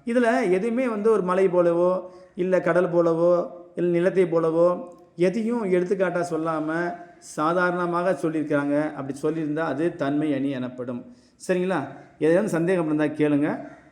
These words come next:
அஹ், நம்ம இதோட பத்தாம் வகுப்புல இருக்கின்ற ஒன்பது இயலையும் இருக்கின்ற இலக்கண பகுதியில பார்த்துட்டோம். அடுத்தது இயல், அஹ், ஒன்பதாம் வகுப்பு தமிழ் பாட புத்தகத்தில் இலக்கண பகுதியில தொடர்ந்து பார்க்கலாம்.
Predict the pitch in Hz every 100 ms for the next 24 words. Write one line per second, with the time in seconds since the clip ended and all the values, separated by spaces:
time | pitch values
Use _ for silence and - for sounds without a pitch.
0 | _ 160 151 147 160 151 143 147 190 196
1 | 160 127 - 147 - 151 - 196 175 170
2 | 160 151 147 147 143 135 156 190 185 156
3 | 165 170 165 226 - 156 160 165 151 214
4 | 202 147 131 190 - - _ _ _ _
5 | _ 165 214 226 170 156 170 151 151 151
6 | 147 175 220 151 147 170 156 170 170 135
7 | 160 147 139 135 135 - - 165 214 233
8 | 196 170 160 160 147 139 160 175 - 151
9 | 151 143 147 139 196 156 156 160 156 143
10 | 143 160 143 143 165 165 165 139 143 156
11 | 247 -